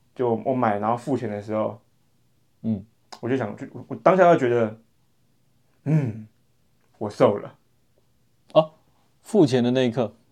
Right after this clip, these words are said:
Speaker 1: 对，我觉得我买了我就瘦了，所以这个游戏还没有碰过。<laughs> 我就放在家里，就躺在床上。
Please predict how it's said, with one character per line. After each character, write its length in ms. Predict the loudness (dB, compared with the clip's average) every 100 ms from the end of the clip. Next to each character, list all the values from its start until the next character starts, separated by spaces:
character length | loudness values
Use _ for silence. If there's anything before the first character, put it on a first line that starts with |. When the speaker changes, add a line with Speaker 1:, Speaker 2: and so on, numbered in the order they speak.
| _
Speaker 1:
对， 260 | -8 -8 -10 _ _ _ _ _ _ _ -8
我 100 | 0
觉 100 | 4
得 80 |
我 80 | 6
买 220 | 6 4
了 80 | 2
我 80 | -4
就 100 | -6
瘦 240 | -4 -4
了， 100 | -4 -10 _ _
所 140 | 0
以 20 |
这 80 | 2
个 80 | 2
游 180 | 0 -2
戏 300 | -4 -6 -8 _ _ _ _
还 140 | -6
没 80 | -4
有 60 |
碰 200 | -4 -6
过。 220 | -8 -10 -10 _ -20 -20 _ -14 -12 -12
<laughs> 640 | -6 -8 -8 -20 -20 -16 -2
我 80 |
就 120 | 4 4
放 120 | 6
在 100 | 6
家 180 | 6 6
里， 80 |
就 100 | 4
躺 140 | 0 0
在 80 | -2
床 200 | -2 -4
上。 240 | -4 -6